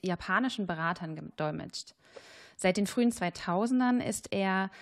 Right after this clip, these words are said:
aus der Welt der organisierten Japan-Reisen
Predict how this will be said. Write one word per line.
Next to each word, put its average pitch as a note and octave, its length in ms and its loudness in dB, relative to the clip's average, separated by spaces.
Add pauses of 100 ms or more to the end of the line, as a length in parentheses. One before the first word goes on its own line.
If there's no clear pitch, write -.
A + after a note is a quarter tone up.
(120)
aus F#3 180 -4
der F3+ 180 -2
Welt F3 500 -2
der E3 320 -4
organisierten G3 720 -2
Japan-Reisen E3+ 960 -2